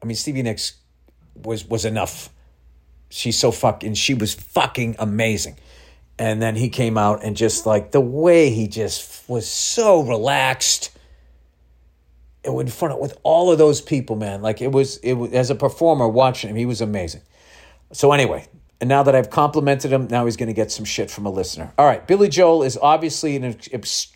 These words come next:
extremely popular artist. Some of his stuff is good, some of it is just okay, but a few songs are absolute dumpster fire <laughs> garbage. The worst offender, in my opinion, is Uptown Girl.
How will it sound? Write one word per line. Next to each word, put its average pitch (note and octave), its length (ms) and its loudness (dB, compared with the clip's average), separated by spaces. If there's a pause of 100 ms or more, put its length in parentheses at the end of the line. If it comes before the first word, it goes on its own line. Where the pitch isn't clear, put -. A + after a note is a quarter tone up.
extremely F3+ 680 -2
popular D3+ 540 2
artist. B2 460 2 (340)
Some G3 300 0
of G#3 140 0
his F3+ 120 -4
stuff E3+ 320 2
is D3+ 160 -6
good, D3 320 -2
some E3+ 260 0
of F3 120 -2
it D#3+ 80 0
is D3 140 -6
just D3+ 340 -2
okay, C3 480 -2
but C3+ 220 -2
a B2+ 60 0
few G3+ 260 -10
songs D3 500 -4
are C3 160 -4
absolute C#3+ 720 -6
dumpster D3+ 440 -2
fire C3+ 420 -2 (300)
<laughs> - 280 -20
garbage. A2+ 720 -2 (2000)
The D#3+ 80 4
worst A3+ 380 4
offender, E3 540 4
in D3 280 -2
my D#3+ 200 4
opinion, C#3 580 0
is B2 320 -4
Uptown C#3+ 600 0
Girl. A2 420 -6